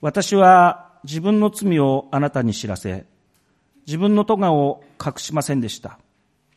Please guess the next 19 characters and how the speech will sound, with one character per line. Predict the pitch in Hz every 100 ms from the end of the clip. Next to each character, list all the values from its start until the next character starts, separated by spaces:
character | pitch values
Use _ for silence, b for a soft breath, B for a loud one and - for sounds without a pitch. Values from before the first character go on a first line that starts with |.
| _ _ _ _ _ -
私 | 139 190 196
は | 190 180 175 - - _
言 | 165
い |
ま | 160 139
し |
た。 | - 104 - _ _ _ _ _ _ _ _ _ _
私 | 143 139 170 180
の | 180 175 - _
背 | - 175 175
き | 180
を | 151 117 - _
主 | - - 185
に | 156 -
告 | - 123 120
白 | 101 -
し | -
よ | 107
う | 90